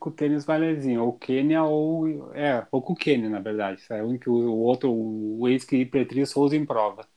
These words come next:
E se for acima de dez, daí eu, eu, eu alterno bastante entre eles.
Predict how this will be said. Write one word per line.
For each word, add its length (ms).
E 500
se 220
for 160
acima 340
de 120
dez, 320
daí 200
eu, 260
eu, 420
eu 320
alterno 440
bastante 560
entre 280
eles. 480